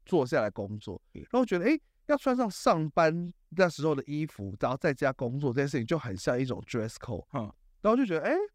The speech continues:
Speaker 1: 那我要是把这个概念就套在我每一天，我给我自己一个 dress code，一个主题，有点像是地位万圣节，
Speaker 2: 嗯，嗯，嗯，
Speaker 1: 那种感觉，会不会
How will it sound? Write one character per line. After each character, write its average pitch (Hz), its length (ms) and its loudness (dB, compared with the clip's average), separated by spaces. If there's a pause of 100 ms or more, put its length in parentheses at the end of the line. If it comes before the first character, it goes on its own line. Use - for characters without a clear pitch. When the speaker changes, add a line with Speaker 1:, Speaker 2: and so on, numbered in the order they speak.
(340)
Speaker 1:
那 370 120 2
我 330 80 6
要 226 100 4
是 247 100 -4
把 143 200 2
这 214 100 -2
个 180 120 2
概 175 260 4
念 175 200 0
就 170 100 -4
套 170 220 -2
在 175 120 0
我 135 120 2
每 123 220 0
一 123 80 0
天， 151 180 0
我 123 80 0
给 117 120 0
我 107 80 -2
自 160 120 -2
己 113 140 -4
一 117 60 -2
个 107 220 -2
dress 143 200 0
code， 117 320 -2
一 139 40 -2
个 147 100 2
主 92 200 -10
题， 104 160 -10
有 135 120 2
点 135 40 -2
像 147 140 2
是 151 80 -10
地 147 220 -2
位 139 160 2
万 123 240 2
圣 104 280 -4
节， - 300 -14
Speaker 2:
嗯， 160 80 0
嗯， 160 200 -2
嗯， 139 80 -4
Speaker 1:
那 147 100 0
种 156 240 2
感 107 240 0
觉， 110 180 -4
会 170 140 0
不 180 100 -2
会 175 180 4